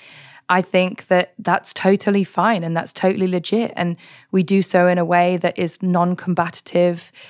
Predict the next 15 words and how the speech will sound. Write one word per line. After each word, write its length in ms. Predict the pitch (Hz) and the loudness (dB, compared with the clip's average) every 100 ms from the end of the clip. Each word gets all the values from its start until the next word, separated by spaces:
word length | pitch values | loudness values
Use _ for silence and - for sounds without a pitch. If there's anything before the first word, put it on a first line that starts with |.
| - _ - | -20 _ -8
that 340 | 175 180 - | 0 0 0
it 120 | 170 | -4
tries 280 | - 175 180 | 0 0 0
to 100 | - | -2
de-escalate 800 | 165 180 170 170 - 175 175 - | -2 2 2 0 0 2 2 0
things. 480 | 185 175 175 170 - - - _ _ | -2 -2 -2 -8 -12 -18 -20 _ _
It's, 320 | 202 208 - - _ _ _ _ _ 220 | -4 -2 -4 -12 _ _ _ _ _ -4
it's 260 | 214 - | -4 -6
the 200 | - 190 - _ _ _ - | -2 -2 -4 _ _ _ -2
police 560 | 185 196 226 180 - - | 0 2 2 -2 -8 -6
that 180 | 175 - | 0 0
are 80 | 170 | 2
violent 460 | 170 170 165 - | 2 2 0 -6
to 140 | - - | -8 -6
us. 400 | 160 151 - | -6 -8 -12